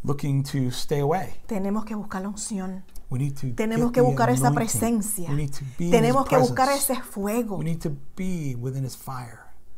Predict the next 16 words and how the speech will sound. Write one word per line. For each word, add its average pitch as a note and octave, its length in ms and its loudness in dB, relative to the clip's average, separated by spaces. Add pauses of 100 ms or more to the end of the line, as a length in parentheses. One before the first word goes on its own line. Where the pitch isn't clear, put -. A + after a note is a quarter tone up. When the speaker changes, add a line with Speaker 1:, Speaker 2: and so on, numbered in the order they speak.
(300)
Speaker 2:
Porque G#3 380 -6
si G3 220 -4
no, F#3+ 160 -4
no B3 180 -2
tenemos A3+ 720 0
esa C4 260 -2
capacitación A#3+ 920 -2
por G3 220 -4
medio A#3 240 -4
de D4+ 100 -4
su - 160 -10
Espíritu. - 760 -8
Speaker 1:
Because - 260 -6
then F#3+ 240 -2
we're F#3+ 200 0
not G#3+ 340 -4